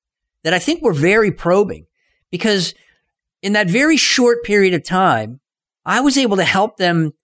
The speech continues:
establish a priority list, order those things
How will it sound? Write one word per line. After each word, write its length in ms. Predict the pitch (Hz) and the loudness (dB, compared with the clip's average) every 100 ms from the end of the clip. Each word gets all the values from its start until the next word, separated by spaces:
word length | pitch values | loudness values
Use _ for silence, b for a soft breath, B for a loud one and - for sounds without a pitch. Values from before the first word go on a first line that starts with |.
| _ _ 156 | _ _ -6
establish 720 | - - 185 208 240 262 - | -2 -2 -2 -2 0 -2 -2
a 60 | 185 | -4
priority 840 | - 180 170 165 180 202 160 131 | -2 0 2 4 4 2 0 -4
list, 480 | 113 98 - - _ _ _ _ _ _ _ | -6 -10 -14 -16 _ _ _ _ _ _ _
order 340 | 190 247 320 | 0 2 2
those 340 | 214 190 156 - | 2 2 0 -2
things 600 | 160 143 123 170 - | -2 -2 -4 -12 -18